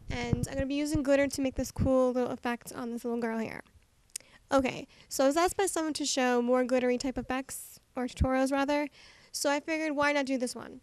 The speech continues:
It's pretty awesome, and I know you're gonna like it. So I started off with this photo of the little girl here.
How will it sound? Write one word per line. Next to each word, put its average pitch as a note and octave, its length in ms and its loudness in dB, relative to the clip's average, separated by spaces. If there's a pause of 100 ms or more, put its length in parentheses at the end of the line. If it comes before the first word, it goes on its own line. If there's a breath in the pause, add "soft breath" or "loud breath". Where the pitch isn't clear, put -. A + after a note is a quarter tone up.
It's C4+ 140 -8
pretty D4+ 220 -2
awesome, C4 580 -2
and A#3 340 -4
I A#3+ 80 -6
know B3 120 0
you're A#3 80 0
gonna A3+ 120 -4
like A3 160 -10
it. - 160 -14 (580 loud breath)
So - 140 -4
I C#4 80 0
started E4 300 0
off E4 80 -2
with - 100 -16
this D#4 140 -10
photo C#4 180 -2
of C#4+ 60 -2
the C#4 80 -6
little D4 120 -4
girl C4 200 -2
here. B3+ 340 -6